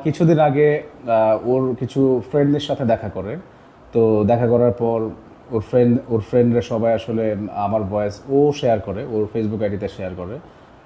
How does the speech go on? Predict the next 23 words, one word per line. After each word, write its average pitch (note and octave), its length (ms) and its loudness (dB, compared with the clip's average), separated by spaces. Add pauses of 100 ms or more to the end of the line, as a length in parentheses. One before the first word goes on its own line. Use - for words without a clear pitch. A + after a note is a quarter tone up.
আহ, G3+ 100 4
তো G3 160 6
ওর F3 260 6
অনেক D#3 260 4
বান্ধবীরাই D3+ 500 4
সেটা C#3 240 0
আসলে C3 460 2 (220)
আমার B2 340 0
ভিডিও A#2+ 360 2
দেখে, A2+ 480 -2
শ্রোতা A#2+ 260 -6
হিসেবে A2 280 -2
তারা G#2+ 180 -4
দেখে G2+ 440 -6
বা G2 120 -4
শোনে G2+ 300 -6
আমার G2 180 -8
ভয়েস। F2 340 -10 (360)
তো B2+ 80 -6
তারা A2 460 2 (160)
আমার G2 180 -4
ওয়াইফকে, F#2+ 580 -4 (880)
মানে E3+ 380 6